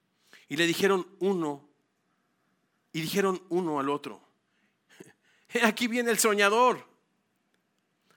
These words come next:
Ahora pues, vengan y matémosle, y echémosle en una cisterna, y diremos: 'Alguna mala bestia lo devoró', y veremos qué será de sus sueños".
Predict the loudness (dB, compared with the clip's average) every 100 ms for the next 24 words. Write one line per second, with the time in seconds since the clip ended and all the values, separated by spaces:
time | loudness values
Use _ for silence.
0 | _ -2 -2 2 2 2 0 -6 -12 _
1 | _ _ _ _ 0 2 2 0 -2 -2
2 | -6 -8 _ _ _ _ _ -18 -12 -12
3 | -14 -6 -4 -4 -8 -10 -14 -16 -18 _
4 | _ _ _ -8 -6 -4 -4 -6 -6 -6
5 | -6 -6 -6 -8 -8 -10 -6 -4 -4 -6
6 | -6 -6 -6 -6 -8 -12 _ _ _ _
7 | -16 -12 -10 -8 -8 -8 -6 -6 -6 -10
8 | -10 -6 -4 -4 -6 -6 -6 -6 -6 -6
9 | -8 -8 -6 -8 -10 -12 -10 -8 -8 -10
10 | _ _ _ _ -12 -8 -8 -8 -10 -10
11 | -10 -12 _ _ _ _ -18 -14 -8 -8
12 | -10 -16 -18 -16 -16 -16 -20